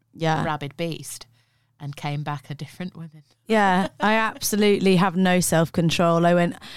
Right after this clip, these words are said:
Speaker 1: to my friend Heidi, I went, "I'm not gonna go too crazy 'cause I do have to drive home tomorrow and, you know, I'm making content." And as soon as I got there, the party stole, I got washed away.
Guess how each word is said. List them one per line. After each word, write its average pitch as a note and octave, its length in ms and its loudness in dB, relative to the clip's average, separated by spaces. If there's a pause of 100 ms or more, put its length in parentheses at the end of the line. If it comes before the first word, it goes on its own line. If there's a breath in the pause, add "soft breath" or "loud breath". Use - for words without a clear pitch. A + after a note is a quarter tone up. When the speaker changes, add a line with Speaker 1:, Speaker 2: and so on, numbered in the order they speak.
(300 loud breath)
Speaker 1:
to E3+ 80 -8
my F3+ 120 2
friend E3+ 540 0
Heidi, E3+ 460 2
I D#3+ 60 4
went, E3 420 0
"I'm F3+ 100 2
not F#3+ 140 0
gonna F#3+ 180 0
go F3+ 220 2
too F3 280 -2
crazy D#3+ 500 0
'cause - 160 -4
I E3 60 0
do E3+ 140 -2
have D#3 140 0
to - 80 -8
drive D3+ 300 -2
home D3+ 260 -2
tomorrow - 580 -4 (100)
and, E3+ 360 -4
you F3 80 -4
know, E3+ 80 -4
I'm E3+ 200 -4
making E3+ 320 -4
content." - 640 -6
And E3+ 240 -2
as E3 80 -2
soon F#3 200 0
as E3+ 100 -2
I F3+ 120 0
got - 260 -4
there, F#3+ 240 2 (880 loud breath)
the F#3 80 -4
party F#3+ 400 2
stole, F#3 580 2
I F#3 100 4
got E3+ 140 2
washed F3+ 300 2
away. E3+ 580 4